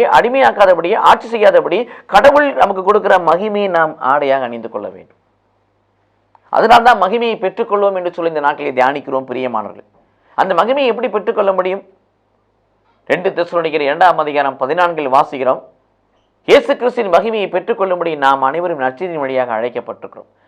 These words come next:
நற்செய்தியை பார்க்க, படிக்க, கேட்க, தியானிக்க, அதுபடி நடக்கின்ற பொழுது கடவுள் இயேசுவின் மகிமை நம்மை நிரப்புகிறது. எல்லாவற்றும் மேலாக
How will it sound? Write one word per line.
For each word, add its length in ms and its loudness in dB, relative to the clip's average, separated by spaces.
நற்செய்தியை 500 -4
பார்க்க, 360 0
படிக்க, 420 -2
கேட்க, 400 -4
தியானிக்க, 520 -2
அதுபடி 220 -6
நடக்கின்ற 460 -2
பொழுது 460 2
கடவுள் 400 2
இயேசுவின் 440 -6
மகிமை 320 -4
நம்மை 220 -8
நிரப்புகிறது. 520 -12
எல்லாவற்றும் 540 4
மேலாக 540 0